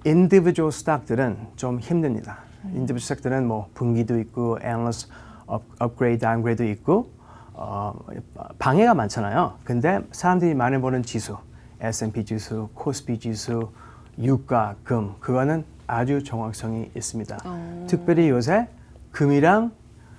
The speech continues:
Speaker 1: 비트코인
Speaker 2: 네.
Speaker 1: 아주 정확성이 있어요.
Speaker 2: 금과 비트코인?
Speaker 1: 네,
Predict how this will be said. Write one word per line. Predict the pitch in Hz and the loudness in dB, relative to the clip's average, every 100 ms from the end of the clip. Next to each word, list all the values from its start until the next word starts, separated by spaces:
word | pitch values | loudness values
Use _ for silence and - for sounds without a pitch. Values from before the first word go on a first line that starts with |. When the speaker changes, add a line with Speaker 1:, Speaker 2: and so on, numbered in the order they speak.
| - - - - - | -20 -20 -20 -20 -4
Speaker 1:
비트코인 | 120 - 101 92 - - | -4 0 -2 -4 -12 -6
Speaker 2:
네. | 185 170 226 - - - - | -4 -2 -4 -8 -18 -14 0
Speaker 1:
아주 | 135 151 175 | 2 4 4
정확성이 | 139 123 113 90 | 2 0 -2 -6
있어요. | - 87 - - | -6 -8 -12 -10
Speaker 2:
금과 | - 214 220 233 | 0 2 4 2
비트코인? | 233 - 196 - 151 175 160 | 0 -6 -10 -8 -2 0 0
Speaker 1:
네, | 113 | 0